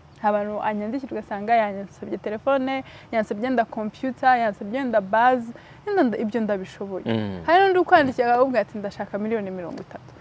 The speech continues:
Speaker 1: ndashaka miliyoni icumi,
Speaker 2: Hari
Speaker 1: ndashaka
Speaker 2: n'ubwira ati,
Speaker 1: miliyoni mirongo."
Speaker 2: "Mpa akazi," kandi
Speaker 1: Eh,
Speaker 2: kampani wenda ugasanga
Speaker 1: hari
Speaker 2: nta
Speaker 1: izo-, harimo n'ukubwira
Speaker 2: Mm.
Speaker 1: ati, "Mpa akazi."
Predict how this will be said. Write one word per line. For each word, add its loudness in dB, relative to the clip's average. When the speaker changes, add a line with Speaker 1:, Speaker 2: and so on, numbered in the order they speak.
Speaker 1:
ndashaka 0
miliyoni 2
icumi, -10
Speaker 2:
Hari -8
Speaker 1:
ndashaka 8
Speaker 2:
n'ubwira 12
ati, 10
Speaker 1:
miliyoni 8
mirongo." 6
Speaker 2:
"Mpa 8
akazi," 4
kandi 6
Speaker 1:
Eh, 8
Speaker 2:
kampani 4
wenda 6
ugasanga 8
Speaker 1:
hari 8
Speaker 2:
nta 6
Speaker 1:
izo-, 6
harimo 6
n'ukubwira 0
Speaker 2:
Mm. -4
Speaker 1:
ati, -14
"Mpa -6
akazi." -6